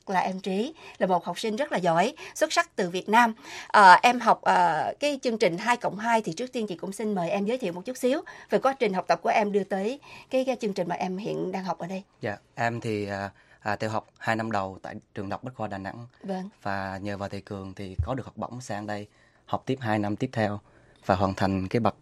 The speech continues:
Speaker 2: ờ, giáo dục đại học tại trường Đại học Công giáo Hoa Kỳ.
Speaker 1: Ừ.
Speaker 2: Sau đó thì em, à, học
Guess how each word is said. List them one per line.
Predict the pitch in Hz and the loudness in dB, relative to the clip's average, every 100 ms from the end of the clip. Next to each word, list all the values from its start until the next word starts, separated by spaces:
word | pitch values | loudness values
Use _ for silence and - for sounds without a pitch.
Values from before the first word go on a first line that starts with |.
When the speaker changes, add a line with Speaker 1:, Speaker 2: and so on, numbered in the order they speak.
| _ | _
Speaker 2:
ờ, | - 95 | -2 2
giáo | 113 | 4
dục | 117 | 2
đại | - | 0
học | 98 92 _ | -2 -4 _
tại | 101 - 92 | 2 2 -2
trường | - 101 | 0 0
Đại | 95 | 0
học | 98 - - - | -4 -8 -14 -4
Công | 104 | -2
giáo | 101 | 0
Hoa | 123 104 | 0 0
Kỳ. | 101 95 - | 0 0 -4
Speaker 1:
Ừ. | 220 226 226 233 _ | -6 -4 -8 -10 _
Speaker 2:
Sau | - 104 | -2 2
đó | 104 117 | 4 4
thì | - | 4
em, | 95 101 104 | 2 4 2
à, | 104 104 - - - - | 2 0 -4 -16 -20 -4
học | - | 2